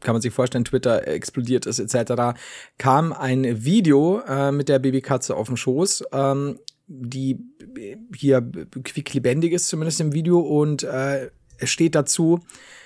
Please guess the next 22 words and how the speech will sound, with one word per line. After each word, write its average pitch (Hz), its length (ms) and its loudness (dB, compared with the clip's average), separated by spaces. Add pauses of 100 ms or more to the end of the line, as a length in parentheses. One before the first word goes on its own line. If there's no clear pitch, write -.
(200)
geschrieben 160 440 0
von 165 160 0
ihm: 160 160 4
„So 156 220 6
schnell 160 320 4
glaubt 143 360 4
das 156 120 2
Internet 151 500 2
also 139 320 4
Lügen 143 440 2
und 127 180 -2
jeder 127 240 0
hatet. 139 580 2
Da 139 100 2
seht 156 240 2
ihr 156 100 0
mal, 139 240 2
wie 139 80 -2
heftig 123 500 -2
viele 107 460 -2 (100)
manipulieren.“ 110 640 6 (2750)
Und 170 280 6